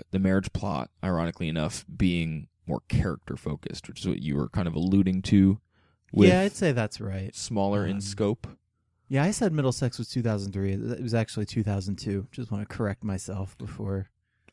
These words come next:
Speaker 1: I
Speaker 2: you get a listener correction
Speaker 1: I
Speaker 2: about
Speaker 1: thought it was
Speaker 2: <laughs> that.
Speaker 1: two thousand three too, 'cause that's when it won the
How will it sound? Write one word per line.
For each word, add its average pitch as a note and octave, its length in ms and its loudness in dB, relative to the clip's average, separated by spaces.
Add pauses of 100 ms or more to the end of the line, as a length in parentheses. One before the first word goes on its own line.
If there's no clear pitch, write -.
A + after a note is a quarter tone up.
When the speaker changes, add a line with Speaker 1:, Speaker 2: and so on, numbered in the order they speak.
Speaker 1:
I A#2 160 4
Speaker 2:
you - 80 6
get A2 160 -2
a G2+ 40 -4
listener G2 420 -6
correction G2+ 500 -6
Speaker 1:
I B2+ 40 6
Speaker 2:
about C#3 100 6
Speaker 1:
thought D3 180 10
it B2 80 10
was A2 300 6
Speaker 2:
<laughs> - 40 -12
that. F3 140 -8
Speaker 1:
two B2+ 120 8
thousand G#2+ 280 6
three G2+ 160 6
too, G2+ 160 6
'cause F#2+ 140 2
that's G#2 180 2
when G2+ 100 6
it - 100 2
won F#2+ 560 4
the - 260 -2